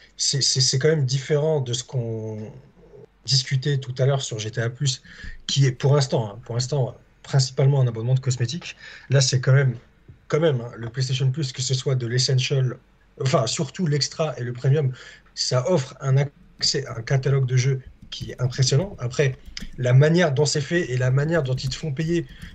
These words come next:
pour jouer à des jeux que tu peux déjà jouer, s'ils fait, s'ils payaient,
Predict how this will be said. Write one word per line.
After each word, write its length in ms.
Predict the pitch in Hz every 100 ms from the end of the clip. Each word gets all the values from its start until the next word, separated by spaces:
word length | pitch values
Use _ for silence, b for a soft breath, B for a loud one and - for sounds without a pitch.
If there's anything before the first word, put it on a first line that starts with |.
| -
pour 160 | 135 123
jouer 240 | 135 160
à 40 | 147
des 120 | 151
jeux 300 | 139 170 165
que 100 | 131
tu 140 | -
peux 180 | - 135
déjà 280 | 131 135 151
jouer, 400 | 135 151 156 156
s'ils 280 | 135 127 120
fait, 240 | - 131
s'ils 220 | - 131
payaient, 320 | 131 139 139